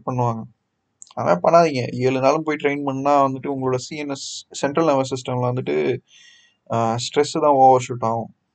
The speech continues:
மத்த வேலையை ஒழுங்கா பண்ண முடியாது. ஜிம் வேலையும் ஸ்பாயில் ஆகும், ரெஸ்ட் ஆஃப் த டேயும் ஸ்பாயில் ஆகும். So அதெல்லாம் பண்ணாதீங்க.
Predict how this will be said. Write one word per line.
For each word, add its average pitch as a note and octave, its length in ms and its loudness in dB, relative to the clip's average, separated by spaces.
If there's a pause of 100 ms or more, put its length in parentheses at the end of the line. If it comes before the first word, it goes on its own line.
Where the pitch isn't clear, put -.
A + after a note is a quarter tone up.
(320)
மத்த C3+ 200 0
வேலையை D3+ 300 6
ஒழுங்கா C3+ 240 0
பண்ண B2 200 -8
முடியாது. A#2 340 -6 (460)
ஜிம் D3 220 -8
வேலையும் D#3 280 4 (100)
ஸ்பாயில் C#3 220 2
ஆகும், D#3+ 120 2
ரெஸ்ட் C3 220 -2
ஆஃப் B2+ 120 -4
த B2 60 -6
டேயும் B2 140 -4
ஸ்பாயில் A#2 340 -6
ஆகும். A2 200 -8
So - 200 -10
அதெல்லாம் E3+ 280 -6
பண்ணாதீங்க. C3+ 420 -2